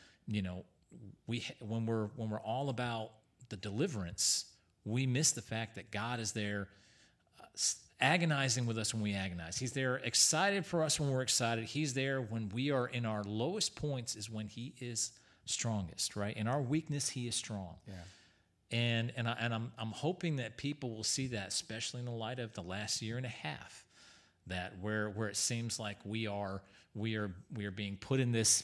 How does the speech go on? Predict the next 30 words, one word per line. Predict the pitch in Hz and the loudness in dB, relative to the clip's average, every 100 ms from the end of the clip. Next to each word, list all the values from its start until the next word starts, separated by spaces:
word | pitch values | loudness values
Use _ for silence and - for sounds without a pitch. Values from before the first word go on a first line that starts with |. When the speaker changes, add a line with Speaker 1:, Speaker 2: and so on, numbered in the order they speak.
| - | -2
Speaker 1:
fiery | - - 120 131 120 | -14 0 2 4 2
furnace | - 127 131 120 - | 2 0 2 0 0
that | 110 | 2
is | 107 | 2
called | - 131 127 123 | 2 2 2 0
covid | - 151 165 113 95 85 | 2 6 6 4 0 0
even, | 87 78 78 - - - - - | -4 -4 -8 -12 -16 -20 -20 -2
that, | 107 101 - 98 | -2 -2 -6 -8
that | 95 - | -6 0
even, | 170 170 165 147 151 | 2 4 4 2 0
even | 196 170 - | 0 2 0
if | 147 170 101 - - - - - _ _ _ - | 0 0 2 -2 -4 -12 -14 -14 _ _ _ -10
God | 101 110 143 | -4 -2 4
is | 131 | 4
still | - 131 | 4 2
there | 123 120 | 0 0
with | 113 113 | -2 -4
us | - - - | -6 -6 -6
and, | 85 95 | -8 -8
and | 98 95 | -6 -4
gonna | 90 | -4
deliver | 92 92 92 82 | -6 -6 -8 -10
us. | - - - 107 | -8 -6 -6 -6
And, | 101 98 95 - - _ _ _ _ _ _ _ _ _ - | -4 -2 -4 -8 -20 _ _ _ _ _ _ _ _ _ -6
you | 101 | -4
know, | 82 | -4
for, | - - 107 95 - - - - - _ _ - | -6 -2 -2 -2 -8 -20 -20 -20 -20 _ _ 2
for | 135 | 4
them, | 123 165 165 139 135 | 6 6 6 4 4
it's, | 127 - - - | 6 8 10 8